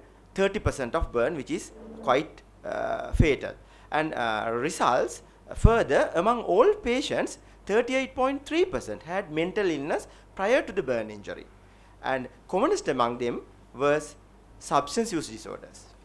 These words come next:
Out of patients with self-inflicted burns,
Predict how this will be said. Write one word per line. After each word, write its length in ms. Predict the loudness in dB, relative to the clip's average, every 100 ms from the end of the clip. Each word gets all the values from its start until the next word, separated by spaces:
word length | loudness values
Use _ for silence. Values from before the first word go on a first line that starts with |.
| -20 -20 -20 -20 -8 -2
Out 180 | 0 0
of 120 | 2
patients 400 | 4 4 0 -6
with 140 | -10
self-inflicted 920 | -6 -2 -2 -2 -4 -4 -2 0 0
burns, 500 | -2 -2 -4 -6 -10